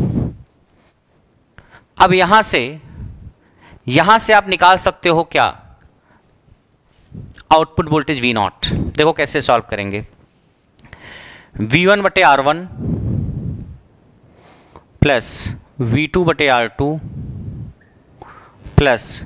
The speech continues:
वी थ्री बटे आर थ्री बराबर माइनस वी नॉट बटे आर फ़ोर। ठीक है,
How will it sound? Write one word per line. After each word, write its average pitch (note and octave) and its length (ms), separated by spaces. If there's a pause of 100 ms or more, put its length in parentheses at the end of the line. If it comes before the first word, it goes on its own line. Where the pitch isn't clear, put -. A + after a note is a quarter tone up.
(280)
वी B2 360
थ्री F3 200
बटे D3 240
आर A#2+ 180
थ्री - 240 (1800)
बराबर B2 580 (1500)
माइनस C#3 560
वी B2 180
नॉट C3+ 260
बटे A#2+ 220
आर G#2 180
फ़ोर। - 380 (2500)
ठीक C#3 200
है, C3 360